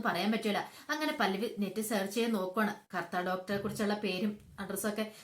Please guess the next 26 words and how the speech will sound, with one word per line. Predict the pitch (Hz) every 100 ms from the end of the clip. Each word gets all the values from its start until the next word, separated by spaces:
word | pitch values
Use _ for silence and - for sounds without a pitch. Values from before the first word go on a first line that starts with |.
| -
സെർച്ച് | 302 294 294
ചെയ്ത് | 254 247
നോക്കിക്കഴിഞ്ഞപ്പോ | 220 220 226 226
തന്നെ | 226 226 233 240
ഡീറ്റെയിൽസ് | 311 349 302 294
കിട്ടുവാണ്. | 202 185 214 165 - -
അപ്പൊ | - -
പല്ലവി | 185 175 180
ആ | 196 190
വഴിക്ക് | 208 190 240 214
നീങ്ങാൻ | 190 208 214
തന്നെ | 208 226
തീരുമാനിച്ചു. | 202 180 190 196 180 - - - 185
തന്നെ | 175 226
കുറേയിട്ട് | 226 220 226 240
വട്ടം | 208 226 233
കറക്കിയതല്ലേ, | 214 233 240 196 175 - -
അങ്ങനെയാണ് | 330 339 269 233
ആ | 233
ഇന്ദ്രനെ | 196 185 208 240
വെറുതെ | 196 180
വിടാനായിട്ട് | 233 214 220 208
പാടില്ല. | - 175 185 202 - - _ _ _ _
പിറ്റേന്ന് | - 175 180 208 - - - _ 285
പല്ലവി | 277 294
നേരെ | 226 202 226 226